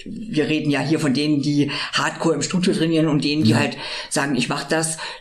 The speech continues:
Speaker 1: damit ich meine Fitness erhalte.
Speaker 2: Mhm.
Speaker 1: Dann ist jetzt dieser Leistungsgedanke, Progression und all das, das, äh, bleibt mal außen vor.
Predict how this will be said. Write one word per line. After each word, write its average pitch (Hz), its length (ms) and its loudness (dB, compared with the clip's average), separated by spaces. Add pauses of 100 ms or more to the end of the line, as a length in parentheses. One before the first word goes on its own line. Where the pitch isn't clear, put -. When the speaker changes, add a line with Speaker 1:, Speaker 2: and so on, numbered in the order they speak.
(480)
Speaker 1:
damit 139 200 0
ich - 80 0
meine 120 140 2
Fitness 123 380 0
erhalte. 117 500 -2 (460)
Speaker 2:
Mhm. 107 440 0
Speaker 1:
Dann - 220 -2
ist - 140 -2
jetzt - 320 -6
dieser 127 260 0
Leistungsgedanke, 143 880 0
Progression 139 960 2 (300)
und 131 140 2
all 127 100 0
das, 131 220 -2
das, 131 220 -2
äh, 123 220 0
bleibt - 220 -6
mal - 100 0
außen - 220 2
vor. - 340 -8